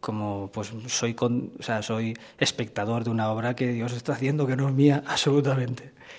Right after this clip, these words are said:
Pues eso, yo lo que veo es que el hombre contemporáneo vive subido en un, sumido en un proceso de desacralización de la vida, que es tremendo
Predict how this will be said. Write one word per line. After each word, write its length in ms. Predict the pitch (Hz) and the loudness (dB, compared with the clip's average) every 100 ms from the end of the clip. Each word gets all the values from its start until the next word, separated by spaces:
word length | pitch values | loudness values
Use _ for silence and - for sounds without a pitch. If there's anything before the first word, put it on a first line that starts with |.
| - | -10
Pues 220 | - 110 123 | -4 -2 0
eso, 180 | 123 | 0
yo 120 | 117 135 | 2 4
lo 100 | 139 | 6
que 100 | 143 | 8
veo 200 | 143 147 | 8 6
es 80 | |
que 100 | - | 4
el 60 | 135 | 4
hombre 200 | 135 139 | 4 4
contemporáneo 680 | 135 135 127 143 143 143 147 | 4 2 2 4 6 6 6
vive 600 | 139 135 143 143 - - - - | 6 6 4 2 -4 -18 -20 -12
subido 380 | - 120 117 123 | -8 -4 -2 0
en 60 | |
un, 180 | 127 - - | -2 -4 -10
sumido 480 | - 120 117 131 127 | -4 0 2 4 4
en 60 | |
un 100 | 127 | 2
proceso 500 | 127 123 113 123 135 | 0 -2 -2 -4 -4
de 120 | 123 117 | -4 -2
desacralización 1080 | 117 - 117 117 110 107 107 104 113 120 113 | -2 -2 -2 -2 -2 -2 -4 -4 -2 -2 -2
de 80 | |
la 120 | 107 101 | 0 -2
vida, 180 | 117 | -2
que 60 | 107 | -4
es 100 | - | -4
tremendo 520 | 117 110 135 117 101 | -6 -4 -2 -4 -8